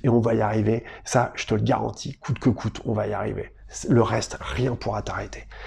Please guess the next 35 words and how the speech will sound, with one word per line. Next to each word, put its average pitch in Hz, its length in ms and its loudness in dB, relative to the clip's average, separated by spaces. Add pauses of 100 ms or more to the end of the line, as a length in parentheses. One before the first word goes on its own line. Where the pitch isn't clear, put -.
(140)
Si - 180 0
t'as 156 140 4
pas 175 140 6
une 143 120 8
détermination 120 760 2
comme 117 180 -2
ça - 220 -6
qui - 160 -12
est - 140 -12 (920)
claire, 160 440 4 (360)
t'y - 80 -4
arriveras 156 260 -2
pas, 156 280 -6
tu - 100 -6
vas 131 100 -2
te - 60 -8
planter. - 400 -8 (480)
Il 135 140 4
faut - 440 6
y 123 80 6
croire. - 540 -4 (240)
Et 120 240 6
la 123 180 0
chance, 160 480 6
le 120 140 6
destin, 139 560 6
le 120 160 6
peut-être, 131 640 4
le 123 100 6
loto, 120 440 4
je - 80 -6
sais 113 80 2
pas 113 160 -6
quoi, 131 280 -2 (380)
non, 110 240 0